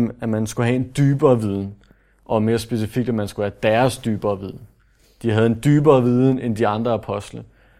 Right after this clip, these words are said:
øh, og derfor skulle du lytte til deres lærer for at være rigtig åndelig. Det, det er altså, øh, hvad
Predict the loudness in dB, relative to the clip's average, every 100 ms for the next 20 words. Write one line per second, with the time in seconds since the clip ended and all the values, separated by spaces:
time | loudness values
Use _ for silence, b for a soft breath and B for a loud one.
0 | b -10 -6 -6 -6 -2 0 0 -2 -2
1 | 0 0 -4 -2 2 2 2 0 0 -2
2 | -4 -4 -4 -6 -6 -8 -6 -8 -8 -14
3 | -18 _ _ _ _ -2 0 0 -4 2
4 | 4 4 0 -8 -20 -20 b b b b
5 | b _ -4 -2 -2 -4